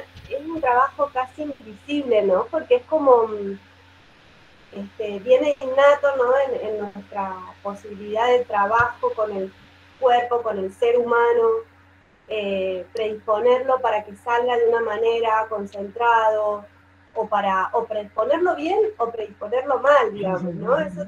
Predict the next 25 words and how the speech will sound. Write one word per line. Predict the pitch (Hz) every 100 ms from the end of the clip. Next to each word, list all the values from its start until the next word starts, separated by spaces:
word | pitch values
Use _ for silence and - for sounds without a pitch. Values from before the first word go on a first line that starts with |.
| -
también | 220 214 254 320 359 311
es | - -
o-, | 254 - - 269
otra | 285 311
variante | 277 226 247 262 277 285 285 320 415 _ _ _ _ _ -
que | 220
se | 214 214
establece | 202 208 214 226 247 269 311 302 -
en, | 220 214 226 233 - _ _ -
en | 220
esto | 226 - 262
de | 214
conocer | 208 185 185 - 294
al | 247 196
actor | 196 - 220 214 202
real, | 202 190 185 180 180 185 _ _ _ _ _ _ _ _ -
porque | 233 214 226 208 202 202 180 240
eso | 247 294
muchas | 294 294
veces | 277 277 311
influye | 294 254 - 269 277 269
mucho, | 330 311 233
digamos, | 214 202 202 202
el, | 196 196
el, | - 202 202